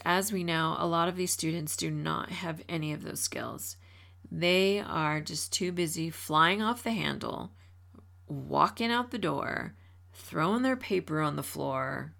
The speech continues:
cussing you out, screaming at whoever's around.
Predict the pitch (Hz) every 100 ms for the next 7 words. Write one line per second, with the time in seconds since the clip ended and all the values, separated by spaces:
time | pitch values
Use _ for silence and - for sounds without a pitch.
0 | - - 147 - 247 247 254 220 151 135
1 | 131 131 - - - - - - - -
2 | - - - - - - - - - -
3 | - - - 190 202 208 196 - 151 135
4 | 143 160 233 240 208 160 143 147 160 151